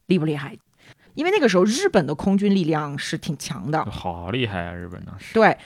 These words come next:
Speaker 1: 就是直接把蒋介石逼退到汉口，然后到重庆了嘛，对吧？
Speaker 2: 嗯。
Speaker 1: 呃，那个时候日本不断地对内陆城市发动空袭，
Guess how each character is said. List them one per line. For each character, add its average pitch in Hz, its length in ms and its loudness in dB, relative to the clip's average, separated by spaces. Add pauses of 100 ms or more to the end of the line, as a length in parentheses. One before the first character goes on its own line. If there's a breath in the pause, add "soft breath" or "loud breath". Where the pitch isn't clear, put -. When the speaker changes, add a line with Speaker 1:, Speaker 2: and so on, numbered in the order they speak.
Speaker 1:
就 247 100 6
是 226 60 10
直 208 200 -2
接 320 140 4
把 247 160 6
蒋 185 180 -2
介 170 120 2
石 170 200 -2
逼 247 160 -2
退 269 160 -2
到 220 120 2
汉 233 200 2
口， 151 160 -2
然 147 80 -6
后 160 80 0
到 170 140 2
重 139 220 -4
庆 311 180 -2
了 180 80 2
嘛， 139 160 -6
对 170 100 -2
吧？ 165 140 0
Speaker 2:
嗯。 87 160 -6 (300 loud breath)
Speaker 1:
呃， 190 220 2
那 392 220 4
个 196 200 4
时 151 320 -4
候 185 240 2
日 254 240 -2
本 165 220 0
不 147 260 -8
断 302 280 2
地 160 160 0
对 151 440 0
内 254 180 2
陆 165 160 2
城 120 240 -8
市 - 100 -6
发 175 200 -2
动 170 140 -2
空 180 280 0
袭， 147 380 -6